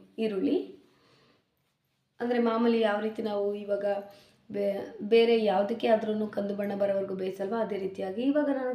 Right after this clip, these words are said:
ಟೊಮೊಟೊನ ಕಟ್ ಮಾಡ್ಕೊಂಡಿದ್ದೀನಿ. ನಾನು ಎಷ್ಟು ಈರುಳ್ಳಿನ ತಗೊಂಡಿದ್ನೋ ಅಷ್ಟೇ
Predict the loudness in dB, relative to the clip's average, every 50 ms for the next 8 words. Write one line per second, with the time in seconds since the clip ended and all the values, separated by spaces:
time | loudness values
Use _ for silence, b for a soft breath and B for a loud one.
0 | -4 -4 -4 -4 -4 -6 -6 -6 -4 -4 -4 -4 -6 -10 -12 -10 -8 -8 -8 -8
1 | -6 -6 -6 -6 -4 -4 -2 -2 -2 -4 B B B B B B B B -4 -2
2 | 0 2 2 2 2 2 2 4 4 6 6 4 2 2 2 2 2 0 0 0
3 | 0 -2 -2 -4 -6 -6 -4 -4 -2 -2 0 0 0 -2 -4 -8 -10 -8 -6 -6
4 | -6 -4 0 2